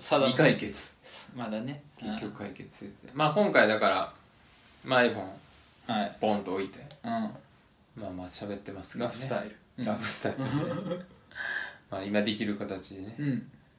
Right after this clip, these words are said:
Speaker 2: やってますけどっていう感じですかね。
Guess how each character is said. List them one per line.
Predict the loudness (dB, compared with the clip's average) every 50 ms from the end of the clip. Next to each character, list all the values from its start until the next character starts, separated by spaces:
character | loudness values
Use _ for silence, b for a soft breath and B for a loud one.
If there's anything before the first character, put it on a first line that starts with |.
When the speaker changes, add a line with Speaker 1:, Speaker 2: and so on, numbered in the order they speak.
| -6 -8 -8 -10 -8 -6 -6 -4 -4 -6 -6 -8 -8 -8 -8 -8 -6 -6 -6 -8 -10 -10 -14 -12 -10 -8 -6 -6 -6
Speaker 2:
や | -6
っ | -6
て | -6 -6 -4
ま | -4 -4 -4
す | -6 -8 -10
け | -10
ど | -8
っ | -8 -6 -6 -6 -6
て | -8 -8
い | -8
う |
感 | -10 -8 -8 -8
じ | -8 -10
で | -10 -8
す | -8 -8 -6
か | -8
ね。 | -8 -10 -10 -8 -6 -6 -6 -6 -8